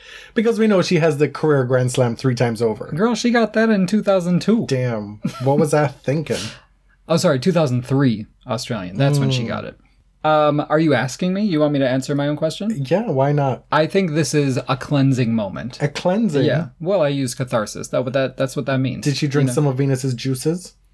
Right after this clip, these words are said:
Speaker 2: <laughs>
Speaker 1: And have a good
Speaker 2: I don't
Speaker 1: bowel movement?
Speaker 2: Venus probably
Speaker 1: <laughs>
Speaker 2: drinks this, like, g-, crazy green juice, right? Like, that's probably what sh-, her thing. Kale and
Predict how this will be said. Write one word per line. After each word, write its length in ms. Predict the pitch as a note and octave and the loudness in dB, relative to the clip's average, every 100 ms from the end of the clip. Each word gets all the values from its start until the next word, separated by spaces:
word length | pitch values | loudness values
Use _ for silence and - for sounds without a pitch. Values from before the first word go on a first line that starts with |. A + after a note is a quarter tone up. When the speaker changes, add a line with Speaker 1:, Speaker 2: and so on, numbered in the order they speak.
| - | -2
Speaker 2:
<laughs> 200 | - - - - - - | -2 2 0 -2 -12 -6
Speaker 1:
And 140 | D3+ B2+ | -2 0
have 200 | D3+ C#3+ | 0 0
a 40 | |
good 260 | B2+ C#3+ C#3+ | 0 0 0
Speaker 2:
I 100 | D#3+ | 0
don't 240 | F3 C#3+ B2 | -2 -4 -2
Speaker 1:
bowel 280 | D3 D3 C#3+ | 0 2 0
movement? 380 | D3 C#3+ D3+ D#3 | 0 0 0 0
Speaker 2:
Venus 300 | F3+ G3 F3 | 0 0 -2
probably 300 | F3+ D#3 D#3 | -2 0 0
Speaker 1:
<laughs> 80 | D3+ | 0
Speaker 2:
drinks 260 | D3+ B2 | 0 0
this, 220 | C#3 C3+ C#3+ | -2 -2 2
like, 200 | C3 B2 - D#3+ | 0 -2 -12 -18
g-, 360 | - - B2 A2+ _ - - | -20 -12 -10 -10 _ -20 -16
crazy 560 | - C#3+ C#3 C3 C3+ | -4 0 0 0 -2
green 380 | A#2 C3 B2+ B2 | 0 0 2 0
juice, 340 | A2+ A#2+ G2+ A#2 | -2 -6 -6 -6
right? 320 | A2+ C#3 - | -4 -4 -6
Like, 220 | C3 B2+ | -4 0
that's 160 | C3+ B2+ | 0 -2
probably 320 | - C3 B2+ | 0 0 2
what 200 | A#2 A2+ | -2 -4
sh-, 60 | - C3 | -8 -4
her 180 | C3 | -2
thing. 340 | B2+ C3 B2+ C#3 - - - - | 2 2 2 -2 -10 -20 -14 -10
Kale 600 | - D3 C#3 C3 C3 C3 | -2 0 2 0 0 0
and 340 | C3 B2+ A#2 | 0 -2 -4